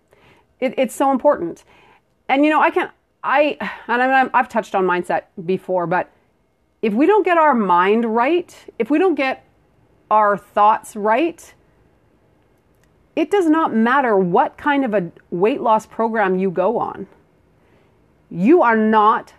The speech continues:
going to have long-term success because you're gonna keep doing the thing that got you overweight in the first place.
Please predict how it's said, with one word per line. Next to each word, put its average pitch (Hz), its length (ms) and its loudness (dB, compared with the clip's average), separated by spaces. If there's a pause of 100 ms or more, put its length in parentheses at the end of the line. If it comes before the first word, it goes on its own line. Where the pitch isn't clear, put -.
(140)
going 202 320 2
to 196 120 -8
have 180 120 -8
long-term 165 420 -4
success 262 400 -10
because 196 220 -6
you're 202 100 -2
gonna 226 140 -2
keep 277 320 -6 (420)
doing 220 500 0
the 202 80 -4
thing 285 760 -2
that 202 160 0
got 220 220 0
you 226 240 -4 (220)
overweight 208 340 0
in 185 60 -4
the 190 60 -4
first 302 220 -6
place. - 360 -10